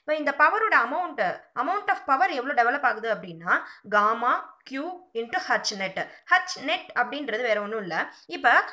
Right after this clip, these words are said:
இப்ப Penstock pipe இதான்னு வச்சுக்கோங்க. Penstock பைப்ல இந்த இடத்துல ஒரு piezometer சொல்லுங்க. இந்த இடத்துல ப்ரெஷரோட வேல்யூ எவ்வளவு இருக்கும்? அதிகமா இருக்கும். That is H one அப்படின்னு வச்சுக்கோங்க. இந்த இடத்துல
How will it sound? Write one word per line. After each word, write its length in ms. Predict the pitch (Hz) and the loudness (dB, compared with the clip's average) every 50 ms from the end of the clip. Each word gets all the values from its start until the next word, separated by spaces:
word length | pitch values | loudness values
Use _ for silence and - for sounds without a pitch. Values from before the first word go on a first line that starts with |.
| - | -6
இப்ப 220 | - 302 311 311 302 | -6 -2 0 0 2
Penstock 500 | 302 302 302 339 - - 370 359 - - | 2 0 0 -2 -2 -2 -2 0 2 2
pipe 200 | 247 240 247 - | 0 0 0 -4
இதான்னு 320 | - 214 226 220 226 214 180 | -8 -6 -4 -4 -4 -4 -6
வச்சுக்கோங்க. 340 | - - 190 180 170 165 - _ _ _ - 370 | -8 -8 -8 -8 -8 -10 -10 _ _ _ -4 -4
Penstock 400 | 415 - - 440 427 427 427 302 | -4 -2 0 0 0 2 2 2
பைப்ல 320 | 269 285 262 - 240 220 | 2 0 -2 -4 -2 -2
இந்த 220 | - - 269 269 | -2 -2 -2 -4
இடத்துல 160 | 262 - - 330 | -6 -2 0 0
ஒரு 140 | 294 262 | 2 2
piezometer 480 | 254 277 294 269 320 302 269 - 254 254 | 0 -4 -6 -4 -4 -4 -2 -4 -4 -4
சொல்லுங்க. 260 | 240 214 175 180 214 | -4 -6 -8 -8 -10
இந்த 240 | 294 311 320 330 349 | -10 -2 0 2 2
இடத்துல 300 | 339 339 - 359 359 - | 2 0 -2 -4 -2 -2
ப்ரெஷரோட 300 | 269 262 - 320 311 294 | -2 -2 0 0 0 2
வேல்யூ 240 | 247 226 226 240 262 | 2 2 2 0 0
எவ்வளவு 200 | 240 214 226 226 | -4 -4 -4 -4
இருக்கும்? 240 | 214 196 - 185 175 | -6 -6 -6 -8 -8
அதிகமா 360 | 180 185 226 220 226 208 196 | -6 -6 -6 -6 -6 -4 -4
இருக்கும். 280 | 180 180 - 170 - - - - - - _ | -6 -6 -8 -12 -14 -16 -20 -20 -20 -12 _
That 140 | 247 254 262 | -2 0 0
is 100 | 359 381 - - _ _ - - | 0 -2 -4 -8 _ _ 0 2
H 320 | 254 247 247 - 262 208 202 | 2 2 2 -2 -6 -4 0
one 260 | 208 214 214 202 208 - | 0 0 0 -2 -6 -8
அப்படின்னு 340 | 208 185 202 214 202 185 | -8 -6 -6 -6 -8 -8
வச்சுக்கோங்க. 400 | 175 - - 170 170 170 165 165 - _ _ _ _ | -8 -10 -10 -10 -8 -8 -8 -10 -10 _ _ _ _
இந்த 360 | - 330 370 403 440 427 392 339 | -12 -10 -6 -2 0 2 2 2
இடத்துல 240 | 285 285 294 220 | 0 -4 -4 -2